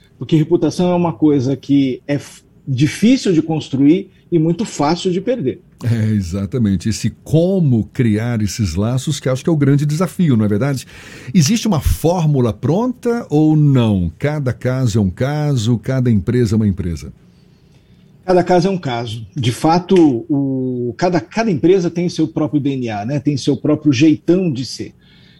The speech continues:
Speaker 1: Isso reflete o ge-, o dia a dia das pessoas que trabalham lá, isso reflete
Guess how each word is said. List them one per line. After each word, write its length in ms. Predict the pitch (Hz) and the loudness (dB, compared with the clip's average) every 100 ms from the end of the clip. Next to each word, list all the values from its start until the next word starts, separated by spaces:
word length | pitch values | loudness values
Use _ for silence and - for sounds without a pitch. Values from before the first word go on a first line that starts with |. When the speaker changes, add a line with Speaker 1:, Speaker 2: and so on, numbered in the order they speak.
| - | 0
Speaker 1:
Isso 460 | 165 165 160 156 135 | 0 4 2 4 4
reflete 720 | 151 160 151 143 131 - 135 | 2 2 2 2 -2 -4 -4
o 160 | 131 | -4
ge-, 160 | 123 131 | 0 2
o 100 | 156 | 2
dia 360 | 127 131 180 147 | 0 2 2 2
a 20 | |
dia 500 | 113 139 151 135 117 | 0 2 2 0 -6
das 220 | 107 139 - | -6 -8 -2
pessoas 340 | 147 - 151 | -4 0 -2
que 140 | - | -2
trabalham 440 | 123 120 120 143 185 | -6 -6 -4 -2 -2
lá, 320 | 139 139 131 | -2 -2 -2
isso 240 | 127 - | -2 -2
reflete 840 | 127 139 - - 139 131 - 127 | -2 -2 -6 -2 0 0 -2 -4